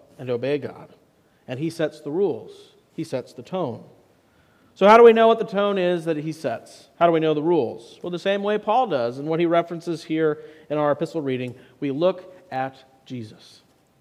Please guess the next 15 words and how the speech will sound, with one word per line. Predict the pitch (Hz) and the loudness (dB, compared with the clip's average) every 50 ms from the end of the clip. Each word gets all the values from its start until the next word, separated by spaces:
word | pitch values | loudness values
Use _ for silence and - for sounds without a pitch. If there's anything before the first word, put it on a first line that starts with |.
| _ _ _ _ _ _ _ _ _ _ _ _ _ _ _ _ _ | _ _ _ _ _ _ _ _ _ _ _ _ _ _ _ _ _
Paul | - 165 170 170 | 2 4 4 6
writes | 170 165 165 160 160 - | 8 6 6 4 2 -4
in | 156 | -2
verse | 151 165 165 156 160 | 0 0 0 0 0
eleven, | 151 156 156 156 160 151 151 - - - - - - - | 2 2 2 2 0 -4 -6 -10 -18 -20 -20 -18 -6 -2
"And | 165 165 160 156 | 0 0 0 -2
so | - - 202 202 220 240 | -2 2 6 8 10 10
by | 233 233 220 214 208 | 10 8 6 4 4
your | 202 196 208 | 4 4 2
knowledge | 208 185 156 135 131 127 135 139 131 - | 2 2 0 0 0 0 -2 -2 -4 -4
this | 160 151 - - | -6 -6 -4 -2
weak | 160 165 160 160 | -4 -4 -4 -2
person | - 160 151 156 156 147 | -2 -2 -2 -2 -4 -10
is | 139 127 | -10 -10
destroyed, | 127 123 - - - 185 170 131 117 120 127 - | -10 -14 -14 -10 -4 -2 -2 0 0 -2 -4 -8